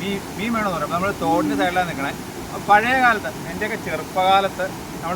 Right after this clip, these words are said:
മീൻ പിടിച്ച ഒരു രീതിയുണ്ട്. ഈ പ്ലേറ്റിനകത്തൊക്കെ ഇങ്ങനെ തുണി കെട്ടിയിട്ട് അരിയൊക്കെ വറുത്ത് പൊടിച്ചിട്ട് മീൻ പിടിക്കുന്ന സംഭവമില്ലേ? ആ സംഭവം നമ്മള് റിപ്പീറ്റ് ചെയ്ത് നോക്കാൻ പോവാണ്. ഇപ്പത്തെ ന്യൂ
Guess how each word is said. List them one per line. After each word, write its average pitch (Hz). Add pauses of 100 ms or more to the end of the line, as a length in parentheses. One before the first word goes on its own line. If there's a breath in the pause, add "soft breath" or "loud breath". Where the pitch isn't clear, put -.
മീൻ 190
പിടിച്ച 190
ഒരു 165
രീതിയുണ്ട്. 156 (600)
ഈ 185 (260)
പ്ലേറ്റിനകത്തൊക്കെ 196 (200)
ഇങ്ങനെ 180 (100)
തുണി 180
കെട്ടിയിട്ട് 160 (440)
അരിയൊക്കെ 180
വറുത്ത് 165
പൊടിച്ചിട്ട് 151 (120)
മീൻ 156
പിടിക്കുന്ന 151
സംഭവമില്ലേ? 135 (460)
ആ - (340)
സംഭവം 196
നമ്മള് 185 (180)
റിപ്പീറ്റ് 226
ചെയ്ത് 220
നോക്കാൻ 170
പോവാണ്. 151 (560)
ഇപ്പത്തെ 214 (200)
ന്യൂ 185